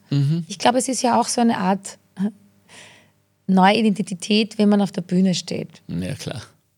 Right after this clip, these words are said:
Speaker 2: Es ist, man ist ein bisschen anders auf
Speaker 1: Ja.
Speaker 2: der Bühne. Also
Speaker 1: Ja, das
Speaker 2: ich
Speaker 1: ist der Job, oder?
Speaker 2: Das ist der Job.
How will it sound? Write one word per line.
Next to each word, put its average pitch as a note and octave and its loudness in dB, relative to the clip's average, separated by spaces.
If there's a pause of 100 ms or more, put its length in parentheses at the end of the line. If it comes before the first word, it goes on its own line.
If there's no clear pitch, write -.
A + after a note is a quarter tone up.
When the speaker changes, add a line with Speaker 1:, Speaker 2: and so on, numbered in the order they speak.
(280)
Speaker 2:
Es F3 -6
ist, G3 -4
man G3 2
ist G#3+ -4
ein G3 2
bisschen G3+ -2
anders E3 -2
auf - -2
Speaker 1:
Ja. G#2+ -2
Speaker 2:
der - -8
Bühne. E3 -4
Also E3+ -4 (300)
Speaker 1:
Ja, A2+ 2 (160)
das - -20
Speaker 2:
ich - -4
Speaker 1:
ist - -2
der A#2+ 2
Job, C#3 2
oder? A#2+ 0
Speaker 2:
Das - -6
ist - -8
der A#3 -2
Job. - -2